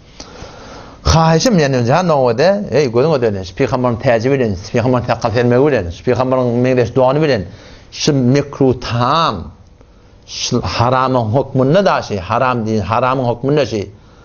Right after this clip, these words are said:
O yani şuna haram değil. Şu bir ulukan günahkarçılık.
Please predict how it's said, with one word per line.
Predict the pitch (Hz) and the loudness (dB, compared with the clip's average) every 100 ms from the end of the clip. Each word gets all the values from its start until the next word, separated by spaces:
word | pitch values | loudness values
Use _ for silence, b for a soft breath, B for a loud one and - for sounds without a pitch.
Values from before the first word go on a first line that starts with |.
| b | b
O | 131 | 2
yani | 147 156 | 2 2
şuna | 175 147 | 0 0
haram | 143 175 196 165 | 0 0 0 -2
değil. | 127 98 - - | -6 -8 -16 -12
Şu | - | -4
bir | 175 | -4
ulukan | - 160 151 185 | 0 0 2 0
günahkarçılık. | 160 147 127 120 117 110 | 2 0 0 -2 -2 -6